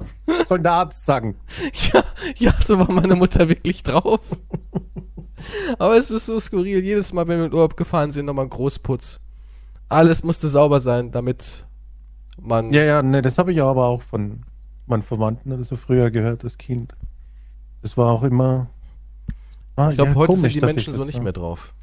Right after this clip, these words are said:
Speaker 2: Früher war es den Menschen so, also heute ist es denen auch noch wichtig, aber auf anderen Ebenen. Aber früher war es den Menschen so wichtig, was die anderen gedacht haben. Früher war es ja schon ein Skandal, wenn du im Briefkasten, haben ja meistens unten dann so eine Röhre, ne?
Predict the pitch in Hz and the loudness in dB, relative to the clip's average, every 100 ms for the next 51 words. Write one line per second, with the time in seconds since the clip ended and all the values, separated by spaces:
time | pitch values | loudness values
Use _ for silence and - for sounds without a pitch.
0 | - - 139 156 131 135 - 120 123 123 | -20 -4 2 4 4 2 0 -4 -4 -4
1 | - 117 113 - - - 160 139 123 180 | -12 -12 -14 -18 -20 -16 -8 -6 -4 -2
2 | 143 143 143 196 175 - 143 - 190 208 | 0 2 4 2 0 -6 -6 0 0 0
3 | 127 135 151 135 127 117 127 139 120 - | -4 -6 -2 -2 0 -2 -4 -4 -4 -2
4 | 180 131 120 - - - 120 135 147 120 | -4 -2 -6 -8 -10 -4 -4 -2 -2 -2
5 | - 117 110 110 101 87 - 196 220 185 | -4 -6 -8 -8 -12 -10 -6 -4 -2 -4
6 | 135 185 175 - 107 - - - - - | -4 -4 -6 -6 -8 -8 -14 -20 -18 -6
7 | 123 - 127 131 113 110 120 - 90 80 | -4 -2 -4 -4 -2 -2 -2 -2 -4 -6
8 | 80 - - - - - 147 151 156 147 | -8 -18 -20 -20 -18 0 4 4 4 0
9 | 151 131 131 123 131 156 151 190 - - | -4 -8 -4 -2 2 4 4 0 -4 -18
10 | - 87 101 127 120 120 120 120 98 - | -18 -8 -2 -2 -2 -4 -4 -4 -6 -2
11 | 113 107 104 208 240 - 107 - 98 143 | -2 -2 -4 -4 -4 -2 -2 -2 -2 0
12 | 147 135 131 180 - - 165 160 139 120 | 2 2 2 -2 -4 -10 -10 -6 -4 -2
13 | 117 107 113 139 165 226 120 | 0 2 4 4 4 -2 -2